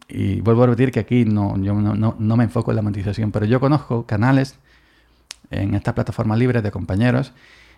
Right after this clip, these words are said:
y con, que tienen su vídeo allí. Cuando yo voy a revisarlo, a ver, a ver sus vídeos, porque ves que ha subido, etcétera, lo otro, y veo vídeos que tienen subido hace semanas, vídeos que tienen subido hace meses, hace, hace meses, y veo seis reproducciones, ocho reproducciones,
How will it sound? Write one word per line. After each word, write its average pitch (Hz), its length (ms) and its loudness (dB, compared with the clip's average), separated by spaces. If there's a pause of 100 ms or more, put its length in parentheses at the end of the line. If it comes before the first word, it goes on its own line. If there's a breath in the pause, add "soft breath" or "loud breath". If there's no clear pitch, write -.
(160 soft breath)
y 107 160 -6
con, 98 240 -2
que - 200 -8
tienen 110 200 2
su 120 140 -2
vídeo 120 200 4
allí. 123 140 4
Cuando 101 220 2
yo 120 140 4
voy 139 120 4
a 127 80 4
revisarlo, 131 500 2
a 113 40 2
ver, 113 220 -2
a 107 40 -4
ver 113 120 -4
sus 117 140 -6
vídeos, 139 280 2
porque 110 260 -4
ves 101 160 0
que - 80 -10
ha - 40 -6
subido, 131 320 0
etcétera, 117 260 -2
lo 131 60 0
otro, 165 260 -4 (340 loud breath)
y 107 80 -4
veo 113 180 2
vídeos 131 260 2
que - 80 -4
tienen 110 200 -2
subido 123 260 0
hace 113 140 -2
semanas, 120 360 2
vídeos 123 300 0
que - 60 -8
tienen 110 180 -2
subido 120 240 0
hace 120 160 -4
meses, 156 380 -2 (120)
hace, 104 240 -8
hace 113 220 -2
meses, 151 360 -2 (680 soft breath)
y 113 140 -2
veo 123 300 -2 (220)
seis 120 240 -2
reproducciones, 104 720 -8 (720)
ocho 117 320 0
reproducciones, 101 720 -12